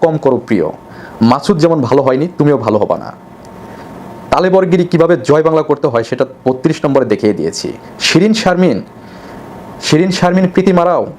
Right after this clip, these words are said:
তাই না? সাহস ভালো কিন্তু অতিরিক্ত সাহস ভালো না। খালেদ মোশাররফও সাহস দেখিয়েছিলেন। আওয়ামী লীগ আর ফিরবে না, ফিরতে দেওয়া হবে না, ফুল স্টপ।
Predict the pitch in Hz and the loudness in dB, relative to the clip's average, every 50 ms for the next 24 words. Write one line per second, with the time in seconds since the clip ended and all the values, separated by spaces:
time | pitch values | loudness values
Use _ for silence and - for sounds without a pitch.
0 | - - - - - - - - - - - - - 127 131 147 175 165 117 107 | -20 -20 -20 -20 -20 -20 -20 -20 -20 -20 -18 -2 -2 0 2 2 2 2 0 -4
1 | - - - - - - - - - - - - - - - - - - - 160 | -8 -14 -20 -20 -20 -18 -18 -18 -18 -18 -18 -18 -18 -18 -10 -6 -4 0 0 2
2 | 151 185 202 165 160 135 123 117 113 98 - - 139 127 131 131 131 - 143 131 | 2 2 0 2 0 0 2 2 2 2 2 -2 0 2 2 2 2 0 -2 0
3 | - 147 - - 113 104 113 110 - 107 107 101 92 - 69 - - - - - | 0 -2 0 0 0 0 0 -2 -2 -2 0 0 0 0 -4 -8 -10 -16 -20 -20
4 | - - - - - - - - 123 135 175 196 - 175 170 156 165 160 156 151 | -20 -20 -20 -10 -6 -4 -2 0 2 2 0 2 2 2 2 2 2 2 2 2
5 | 156 - - 120 120 123 117 - - 117 - - 113 107 - - - - - - | 0 -2 -4 -4 -2 -2 -2 -2 -4 -4 -4 -2 -4 -4 -4 -4 -8 -8 -8 -10
6 | - - - - - - - - - - - - - - - - - - - - | -12 -16 -18 -18 -18 -18 -18 -18 -18 -18 -18 -18 -18 -18 -18 -18 -18 -4 -2 0
7 | 131 147 156 165 170 180 214 226 220 - - 135 131 135 131 - - - 170 170 | 0 2 2 2 4 2 2 0 -4 -2 -2 0 0 0 -2 -6 -2 0 0 2
8 | 165 180 185 196 220 277 - - - - 123 - 139 117 113 107 104 - 101 - | 4 2 2 2 0 -2 -6 -4 -4 -4 0 2 2 2 2 2 2 0 0 0
9 | 107 90 78 - - - - - - - - - - - 180 190 202 185 - - | 0 -2 -2 -8 -10 -16 -20 -20 -20 -20 -20 -16 0 0 2 2 2 0 -2 0
10 | - 123 95 82 | 0 2 0 0